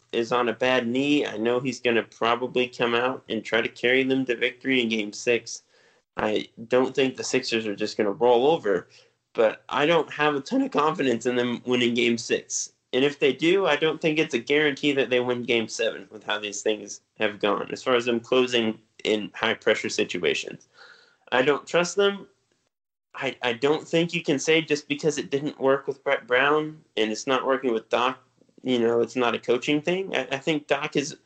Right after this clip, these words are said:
made a lot of decisions similar to Brett Brown, and s-, he's been better in some areas and worse in others. I, I think coaching has very much been an issue, but, uh, at the end of the day, it's just,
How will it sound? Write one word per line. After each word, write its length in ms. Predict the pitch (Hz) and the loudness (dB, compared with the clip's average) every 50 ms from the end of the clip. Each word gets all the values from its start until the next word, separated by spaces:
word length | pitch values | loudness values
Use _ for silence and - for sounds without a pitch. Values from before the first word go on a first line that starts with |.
| - - - - _ _ _ | -20 -20 -20 -20 _ _ _
made 160 | - 120 131 127 | -4 0 2 4
a 80 | 123 | 4
lot 220 | 123 131 135 139 139 | 4 2 2 0 -2
of 180 | 135 131 - - _ _ _ _ _ _ _ _ | -4 -6 -8 -16 _ _ _ _ _ _ _ _
decisions 580 | - 127 123 - - 143 139 143 135 120 113 - | -12 -12 -6 -2 -2 0 0 0 0 0 0 0
similar 380 | - 127 113 117 131 147 160 175 | 0 0 0 2 2 2 2 2
to 80 | 175 | 2
Brett 280 | 165 - 175 175 170 175 | 0 2 2 2 2 2
Brown, 460 | 185 185 185 190 196 208 208 202 - _ _ _ _ - | 2 2 2 4 2 2 0 -2 -6 _ _ _ _ -10
and 200 | - 107 110 113 | -6 -6 -6 -6
s-, 420 | 110 - - - - - - - - - | -6 -8 -8 -8 -8 -10 -12 -14 -12 -8
he's 240 | 127 120 110 110 - | -6 -6 -6 -6 -2
been 240 | - 113 113 113 | -2 0 0 2
better 260 | 110 123 123 131 156 156 | 2 4 4 4 4 2
in 140 | 151 147 | 0 0
some 240 | 147 - 151 151 147 | 0 0 0 2 2
areas 340 | 151 160 165 165 165 160 147 | 2 2 2 2 2 2 2
and 140 | 123 113 117 | 2 2 2
worse 240 | 127 139 143 - 123 | 2 0 0 0 0
in 100 | 117 123 | 0 2
others. 460 | 127 139 143 147 156 156 151 - - _ _ _ _ _ _ _ _ _ _ - | 2 2 2 2 0 -2 -6 -12 -16 _ _ _ _ _ _ _ _ _ _ -4
I, 160 | - 110 110 - | -2 -2 -2 -2
I 120 | 127 127 | -2 -4
think 260 | 131 - 151 143 139 - | -2 0 -2 -2 -2 -2
coaching 400 | - 147 139 139 - 147 139 127 | -2 -2 -2 -2 0 0 0 0
has 120 | 120 117 | 0 -2
very 200 | 127 135 143 143 | -2 -2 -2 0
much 400 | 135 135 135 135 - - - - - - - | 0 0 0 -2 -4 -8 -12 -14 -18 -6 -2
been 160 | - 120 120 | 0 0 2
an 140 | 117 113 110 | 2 2 2
issue, 460 | 113 113 - - - 113 113 107 107 - _ _ - | 0 -2 -2 -4 -4 -4 -4 -4 -6 -8 _ _ -2
but, 340 | 113 107 101 98 95 - - _ _ _ _ _ _ _ - | 0 2 2 2 0 -2 -6 _ _ _ _ _ _ _ -2
uh, 420 | 85 85 80 - 73 76 71 - - - _ _ - - - | -2 0 0 0 0 0 0 -2 -4 -10 _ _ -18 -8 -4
at 140 | - 120 120 | -2 -2 0
the 80 | 135 139 | 0 0
end 100 | 143 147 | 0 0
of 100 | 151 143 | 0 0
the 80 | 147 | 0
day, 200 | 143 151 160 170 | 2 2 2 2
it's 240 | 170 131 120 - - | 2 0 -2 -4 -6
just, 300 | - 135 135 131 - - | -4 -2 -2 -2 -4 -8